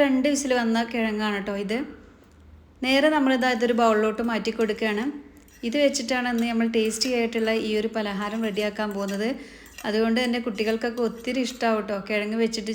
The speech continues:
ചെയ്യുമ്പോൾ തീർച്ചയായിട്ടും കുട്ടികൾക്കായാലും മുതിർന്നവർക്കായാലും ഒക്കെ ഒന്ന് റെഡിയാക്കി കൊടുക്കണേ. ഇതിലോട്ട് ഞാനിതാ ഒരു തണ്ട്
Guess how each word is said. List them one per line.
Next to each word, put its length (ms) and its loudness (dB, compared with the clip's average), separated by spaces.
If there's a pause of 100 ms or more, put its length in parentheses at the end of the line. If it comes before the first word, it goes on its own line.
ചെയ്യുമ്പോൾ 400 0 (440)
തീർച്ചയായിട്ടും 760 0 (200)
കുട്ടികൾക്കായാലും 760 0
മുതിർന്നവർക്കായാലും 760 -2 (140)
ഒക്കെ 260 -6
ഒന്ന് 140 -2 (160)
റെഡിയാക്കി 400 -2
കൊടുക്കണേ. 340 -4 (720)
ഇതിലോട്ട് 340 8 (120)
ഞാനിതാ 340 2 (100)
ഒരു 200 2
തണ്ട് 220 0